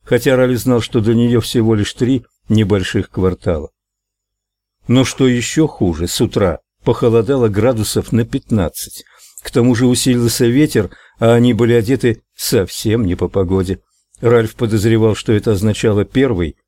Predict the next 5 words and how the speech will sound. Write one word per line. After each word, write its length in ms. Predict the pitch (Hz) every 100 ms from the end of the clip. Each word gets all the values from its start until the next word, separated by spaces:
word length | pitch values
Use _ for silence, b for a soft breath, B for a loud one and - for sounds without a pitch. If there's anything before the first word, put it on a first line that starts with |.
| _
настоящий 1040 | 120 117 110 - 107 98 127 - - 87 - _ -
осенний 640 | 123 113 - 139 123 120
бал 360 | 110 95 80 - _ _ _
и 120 | 135
конец 540 | 117 123 131 139 -